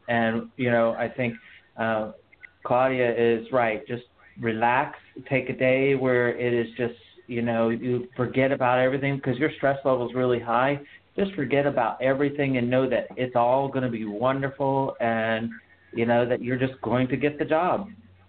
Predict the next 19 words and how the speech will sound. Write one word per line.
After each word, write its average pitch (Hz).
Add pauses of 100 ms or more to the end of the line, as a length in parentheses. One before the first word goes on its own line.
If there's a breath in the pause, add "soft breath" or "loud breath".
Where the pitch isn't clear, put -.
(140)
Instead 120
of 120
worried 131
about 113
getting 107
the 113
job, 117
just 120
know 120
you're 135
going 135
to 139
get 139
a 135
job 147 (120)
and 120
it's 117
all 117
good. 104